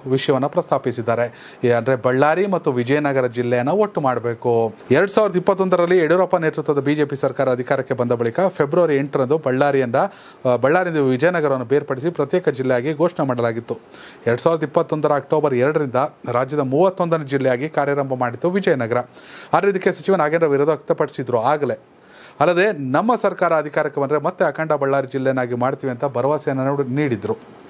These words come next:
ಯಾರು? ಕಾಂಗ್ರೆಸ್ ನಾಯಕರು. ಇದೀಗ ಅದನ್ನ ಈಡೇರಿಸಬೇಕು.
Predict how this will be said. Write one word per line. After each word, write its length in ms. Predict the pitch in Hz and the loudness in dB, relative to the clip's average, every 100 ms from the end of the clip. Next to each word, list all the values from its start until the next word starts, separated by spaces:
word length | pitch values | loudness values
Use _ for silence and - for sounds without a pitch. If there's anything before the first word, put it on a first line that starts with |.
| - | -2
ಯಾರು? 280 | 135 143 160 | 2 2 0
ಕಾಂಗ್ರೆಸ್ 460 | 151 139 139 135 139 | 0 0 0 -2 -2
ನಾಯಕರು. 340 | 127 113 110 - - - - 165 | -2 -2 -6 -8 -20 -20 -6 0
ಇದೀಗ 180 | 208 | 2
ಅದನ್ನ 160 | 214 175 | 2 2
ಈಡೇರಿಸಬೇಕು. 760 | 170 196 170 - 127 120 127 | 0 2 0 0 -4 0 -2